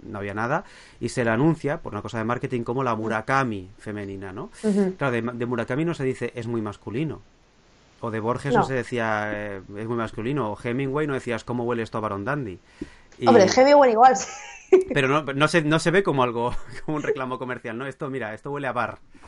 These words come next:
Speaker 1: este libro huele, <laughs> huele a tabaco gastado
Speaker 2: A
Speaker 1: ya.
Speaker 2: tabaco y a toros.
Speaker 1: Sí, sí, a tabaco y a toros. Pero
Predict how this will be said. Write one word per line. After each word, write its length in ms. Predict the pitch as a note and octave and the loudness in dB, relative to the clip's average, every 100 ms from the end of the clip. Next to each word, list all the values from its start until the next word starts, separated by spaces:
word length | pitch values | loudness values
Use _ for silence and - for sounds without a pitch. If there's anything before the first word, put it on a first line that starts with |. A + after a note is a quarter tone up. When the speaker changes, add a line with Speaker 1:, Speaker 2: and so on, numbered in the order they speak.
| - - | -20 -14
Speaker 1:
este 220 | A#2+ - C3 | -12 -8 -4
libro 300 | C#3 D3 C#3+ | -4 -2 -2
huele, 200 | C3+ C3 | 6 8
<laughs> 1120 | - - - - - _ - - _ - - | 8 6 -6 -14 -20 _ -20 -20 _ -20 -6
huele 200 | C3 C#3+ | 0 0
a 60 | |
tabaco 640 | C#3+ B2+ C#3 C#3+ D3+ C#3+ C3+ | 4 4 2 0 0 0 0
gastado 460 | C3 - - A#2+ A2 | -4 -6 -2 -2 0
Speaker 2:
A 60 | |
Speaker 1:
ya. 100 | A#2 | 0
Speaker 2:
tabaco 240 | G#3+ A#3 D#4 | 2 2 2
y 60 | |
a 120 | G3+ | 2
toros. 440 | A#3 A3 F3+ E3+ - _ | 2 2 0 -6 -14 _
Speaker 1:
Sí, 340 | - B2 A#2 | -8 -6 -6
sí, 140 | G#2+ A2+ | -8 -12
a 60 | A2 | -10
tabaco 300 | A2 A2+ C3 | -8 -8 -8
y 40 | |
a 60 | A2 | -8
toros. 340 | A#2+ G#2+ F#2 _ _ _ | -8 -10 -12 _ _ _
Pero 300 | A#2+ B2 A#2+ | -6 -4 -6